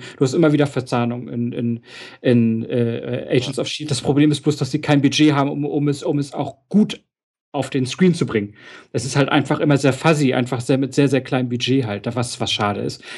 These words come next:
Aber die, die Verzahnung, die ist in Agents of shield immer da. Und das gefällt auch. Aber, ähm, da sind die leider sehr zurückhaltend hier bei Daredevil. Was die Serie jetzt nicht schlechter macht. Also die Serie ist, ist top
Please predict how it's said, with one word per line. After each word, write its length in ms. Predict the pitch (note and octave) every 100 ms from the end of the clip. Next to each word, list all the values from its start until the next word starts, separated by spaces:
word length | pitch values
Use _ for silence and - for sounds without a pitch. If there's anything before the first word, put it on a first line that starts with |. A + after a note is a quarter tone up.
| -
Aber 220 | B2 A#2+
die, 260 | A#2 A#2+ A#2+
die 160 | B2 A#2
Verzahnung, 720 | B2+ A#2 B2 B2+ G#3 F#3 -
die 340 | C3+ B2+ C3
ist 260 | - - -
in 240 | - B2
Agents 300 | C#3+ B2 B2
of 80 | B2
shield 300 | - B2+ A#2+
immer 260 | A2+ A#2 A2
da. 220 | G2 G2+
Und 260 | G2+ A#2+
das 140 | B2 -
gefällt 340 | - A2 G#2
auch. 240 | G#2 G#2 - - - - - - -
Aber, 560 | A#2 A2+ A#2 G#2+ G#2+ -
ähm, 340 | A#2 A2 G2+
da 280 | A#2+ A#2+ B2+ A#2+ B2 A2+ A#2+
sind 180 | B2+ B2
die 40 |
leider 240 | B2+ B2+ B2+
sehr 240 | A#2+ C3+
zurückhaltend 600 | C3+ C3 C#3 - B2+ B2+
hier 120 | C3+
bei 120 | A#2 A2+
Daredevil. 440 | A#2 A#2 A2 A2
Was 240 | D3 -
die 100 | - G3
Serie 420 | G#3+ A3+ A3 G#3+
jetzt 160 | G#3+
nicht 120 | G#3 -
schlechter 360 | B3 A#3 -
macht. 280 | A#2+ - -
Also 200 | C3 A#2+
die 120 | B2
Serie 300 | B2 E3 E3
ist, 240 | - - -
ist 300 | - - -
top 300 | - -